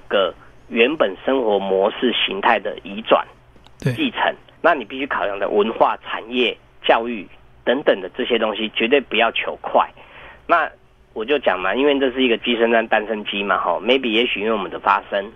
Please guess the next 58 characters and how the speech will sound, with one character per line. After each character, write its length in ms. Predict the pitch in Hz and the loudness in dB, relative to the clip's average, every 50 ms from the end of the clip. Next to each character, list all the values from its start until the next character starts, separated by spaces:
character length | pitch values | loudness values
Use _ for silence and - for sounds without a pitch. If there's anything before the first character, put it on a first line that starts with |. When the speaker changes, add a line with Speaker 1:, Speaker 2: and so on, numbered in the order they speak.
| - | -10
Speaker 1:
所 120 | - 117 117 | -4 -2 -2
以 120 | 104 92 - - - - - - | -2 -2 -6 -12 -20 -20 -18 -12
舆 120 | 98 98 | -8 -2
论 160 | 101 120 123 | 0 0 2
媒 160 | 117 104 98 110 | 2 2 0 0
体 160 | - - 90 | 0 -4 -6
很 60 | 80 - | -6 -4
关 200 | - 107 98 98 98 | -2 0 0 0 -2
注， 180 | - 113 98 - - | -4 -6 -4 0 2
Speaker 2:
嗯 180 | 147 143 139 | 2 4 4
哼。 80 | 131 139 | 4 4
Speaker 1:
就 80 | 131 123 | 6 6
会 140 | 127 120 | 6 4
给 240 | 117 - - 82 80 | 2 -2 -6 -8 -8
当 240 | - - 107 110 113 | 0 0 0 0 0
时 120 | - - | -4 -8
的 140 | 87 76 80 - - | -10 -10 -10 -10 -10
执 80 | - 95 | -14 -4
政 200 | - 110 104 98 | -2 -2 0 0
党 100 | - - - 69 | -2 -6 -4 0
压 180 | 90 87 90 90 | 0 2 2 2
力。 180 | 95 98 82 - - - | -2 -6 -8 -10 -10 -6
Speaker 2:
对， 160 | - 127 120 | -4 -4 -4
没 120 | 123 123 123 | -4 -6 -4
错。 80 | - | 2
Speaker 1:
执 80 | 120 139 | 4 4
政 120 | 151 139 | 4 4
党 180 | 117 101 85 87 | 2 0 -2 0
就 100 | 101 117 | 2 2
会 120 | 127 135 | 4 4
想 160 | 123 - - 90 | 2 0 -2 -2
要 100 | 104 101 | -2 -2
赶 100 | - - | -2 -2
快 120 | 104 117 | 0 -2
把 160 | - - - - - | -2 -2 -6 -6 -6
事 80 | 127 | -6
情 180 | 110 - 87 82 | -6 -6 -10 -4
做 160 | - 120 113 | 0 0 2
好， 260 | - - - 65 - - - - - - - - - - - | 2 2 2 0 -2 -4 -12 -20 -20 -20 -20 -20 -20 -8 -2
然 100 | 104 117 | 2 4
后 120 | 147 151 | 4 4
加 200 | - - 160 156 | 4 4 2 2
上 160 | 143 160 151 | 4 2 0
又 160 | 151 151 127 | 2 2 0
有 60 | 104 95 | 0 -2
慈 160 | - - 113 110 | -6 -8 0 0
善 140 | 135 135 123 | 2 0 2
团 180 | - 104 104 117 | 0 -2 -4 -4
体 240 | 101 104 92 87 - - - - - - - - - - - - | -4 -6 -8 -8 -8 -14 -18 -18 -20 -20 -20 -20 -20 -20 -16 -4
也 300 | - 113 120 135 156 156 - - - - - - - - - - - - - - - - - - | 2 4 4 4 4 2 0 -4 -6 -6 -8 -10 -16 -20 -10 -2 0 0 0 0 -2 -6 -12 -6
积 140 | - 175 190 | -2 -2 -2
极 160 | 156 123 113 104 | -2 -2 -4 -2
求， 340 | - - - 101 107 101 - - | 0 0 2 2 2 2 0 -2
求 200 | - - - 117 | -2 0 0 2
着 120 | 120 120 107 | 2 2 2
表 200 | - - 80 - - | 2 0 -2 0 -2
现。 240 | - - 117 - - - - - - | 0 0 0 0 0 -6 -14 -2 2
Speaker 2:
嗯。 180 | 156 139 123 | 2 2 2